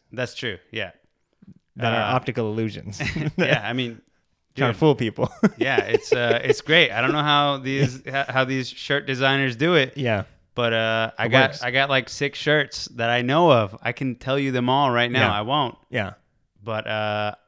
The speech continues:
Speaker 1: I know what shirts I have that
Speaker 2: Yeah.
Speaker 1: make me look skinny. I know what shirts I have
Speaker 2: Right.
Speaker 1: that make me look fat. And I wanna get rid of those shirts,
Speaker 2: Yeah.
Speaker 1: but, like, I can't.
Speaker 2: Yeah.
Speaker 1: Because I know there's gonna be a day
Speaker 2: Yeah.
Speaker 1: where I'm gonna feel good about myself.
Speaker 2: You
Speaker 1: I'm gonna
Speaker 2: ait-
Speaker 1: get skinny again. I'm
Speaker 2: Right.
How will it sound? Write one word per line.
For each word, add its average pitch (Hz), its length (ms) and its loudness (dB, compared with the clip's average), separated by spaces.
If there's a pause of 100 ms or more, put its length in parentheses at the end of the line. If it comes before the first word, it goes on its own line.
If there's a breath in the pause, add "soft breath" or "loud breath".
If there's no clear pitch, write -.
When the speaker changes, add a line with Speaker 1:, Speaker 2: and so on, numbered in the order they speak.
Speaker 1:
I 117 120 -4
know 120 220 -2
what 113 200 -2
shirts 120 340 -8
I 110 100 -2
have 104 200 -4
that 110 60 -6
Speaker 2:
Yeah. 107 100 -2
Speaker 1:
make 101 140 -8
me 107 120 -8
look 107 120 -10
skinny. 131 380 -6 (320 loud breath)
I 113 100 -2
know 117 160 0
what 113 160 -4
shirts 117 260 -8
I 117 80 -6
have 107 140 -4
Speaker 2:
Right. 131 100 4
Speaker 1:
that 110 60 -2
make 107 160 -8
me 113 80 -6
look 107 180 -12
fat. 123 340 -2 (300 soft breath)
And 120 180 -4
I 123 200 2
wanna 143 280 2
get 147 160 4
rid 156 140 6
of 208 100 6
those 156 180 6
shirts, 127 360 0
Speaker 2:
Yeah. 110 180 4
Speaker 1:
but, 139 100 0
like, 131 280 0
I - 40 -8
can't. 208 760 0
Speaker 2:
Yeah. 95 280 -4
Speaker 1:
Because 151 260 -4
I 165 100 0
know 170 440 4 (240 loud breath)
there's 139 180 -4
gonna 170 160 0
be 185 160 -2
a - 20 -2
day 170 560 6
Speaker 2:
Yeah. 98 260 -2 (120)
Speaker 1:
where 135 120 4
I'm 147 120 6
gonna 165 120 2
feel 202 220 2
good 165 220 4
about 180 200 4
myself. 123 360 -2
Speaker 2:
You 117 60 2
Speaker 1:
I'm 123 60 4
gonna 123 100 4
Speaker 2:
ait- 120 60 0
Speaker 1:
get 165 140 0
skinny 180 340 0
again. 120 360 -2
I'm 104 60 0
Speaker 2:
Right. 92 40 0